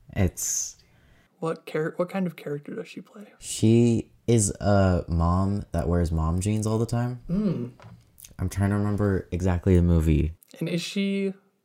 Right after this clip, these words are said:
Speaker 2: stable in personality, or?
Speaker 1: I think so.
Speaker 2: Okay.
Speaker 1: She's,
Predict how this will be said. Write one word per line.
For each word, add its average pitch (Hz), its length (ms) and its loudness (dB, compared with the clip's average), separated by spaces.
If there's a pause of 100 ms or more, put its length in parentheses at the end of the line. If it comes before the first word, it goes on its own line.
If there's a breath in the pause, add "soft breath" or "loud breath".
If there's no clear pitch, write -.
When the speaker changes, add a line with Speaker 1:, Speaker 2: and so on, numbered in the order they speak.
(140)
Speaker 2:
stable 170 640 -8 (280)
in 151 200 -6
personality, 156 760 -8 (100)
or? 147 400 -10 (520)
Speaker 1:
I 107 80 4
think 151 280 0
so. 87 560 0
Speaker 2:
Okay. - 160 -16
Speaker 1:
She's, 135 420 4